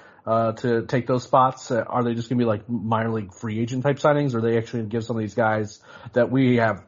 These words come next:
uh, uh, hold in fairly high regard, are they gonna give them an opportunity to go into full season ball here? Um, beyond that, though, I mean, again, the, the <laughs> Augusta's kind of a funny place. It's just, you know,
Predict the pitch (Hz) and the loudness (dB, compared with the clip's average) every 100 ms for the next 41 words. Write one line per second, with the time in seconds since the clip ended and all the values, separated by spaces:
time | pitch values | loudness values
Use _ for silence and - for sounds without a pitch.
0 | - 135 - - - - 165 151 123 160 | -2 -2 -2 -8 -6 2 4 4 2 0
1 | 151 123 135 110 104 127 110 107 - - | 0 2 2 0 0 2 0 -2 -12 -20
2 | - 127 120 123 123 120 113 117 123 123 | -8 -6 -4 -2 -2 0 0 -2 -4 -4
3 | 113 110 110 - 123 110 107 120 113 107 | -4 -6 -8 -8 -4 -4 -2 -2 -2 -4
4 | 110 - 143 120 107 98 85 117 95 113 | -6 -2 -4 -2 -4 -6 -8 -10 -10 -10
5 | - 135 127 127 120 113 - - - _ | -2 2 2 2 0 -4 -10 -20 -20 _
6 | _ - 175 269 320 262 254 247 220 208 | _ 0 6 6 6 4 4 6 6 4
7 | 185 151 139 135 147 127 151 127 151 151 | -2 0 0 0 -4 -2 -2 0 0 0
8 | 160 147 123 117 113 - 123 139 113 110 | 0 -2 -6 -10 -12 -14 -8 -6 -6 -6
9 | 120 107 110 104 - - 110 - 110 104 | -6 -6 -8 -8 -10 -16 -18 -12 -8 -6
10 | 95 | -8